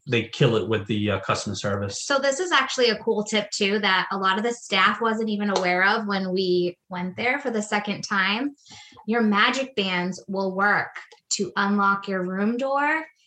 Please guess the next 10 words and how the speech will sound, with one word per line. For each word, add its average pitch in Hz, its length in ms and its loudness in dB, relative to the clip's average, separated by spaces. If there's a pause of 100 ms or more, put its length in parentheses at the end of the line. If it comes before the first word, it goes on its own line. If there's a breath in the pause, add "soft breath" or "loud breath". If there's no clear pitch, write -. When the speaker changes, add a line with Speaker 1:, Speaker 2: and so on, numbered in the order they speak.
(280)
Speaker 2:
and 254 400 2
for 226 120 -2
your 202 160 2
charging 202 560 0
privileges 175 680 -2
on 185 260 -2
site 180 380 -2
too, 220 480 0
as 208 200 0
well 202 300 4